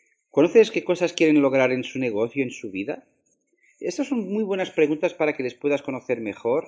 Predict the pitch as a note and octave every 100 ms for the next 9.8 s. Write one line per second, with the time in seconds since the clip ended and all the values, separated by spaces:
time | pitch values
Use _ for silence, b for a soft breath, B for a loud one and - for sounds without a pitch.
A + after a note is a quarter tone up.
0 | - D#3 - B2+ - C3+ D3+ D3+ C3+ A#2
1 | B2+ B2+ G#2 - F2 C#2 - - - _
2 | B B - G#3+ A#3 E3 F#3+ B2 C3 C#3+
3 | A#2 F#2 _ _ _ _ _ _ _ _
4 | - - C#3+ A#3 A#3 G#3+ F#3 F3 F3+ B2
5 | G#2 - A2+ A#2+ E3+ E3 D#3 C#3 C3+ C#3
6 | - F#2+ - _ _ _ _ _ _ _
7 | _ _ _ _ _ - B2+ - _ -
8 | A2 G2 F#2 F2 F2+ G2+ A2 - G#2 F2+
9 | G#2 C#3+ D3 A#2 F#2+ D2+ G#2 F#3+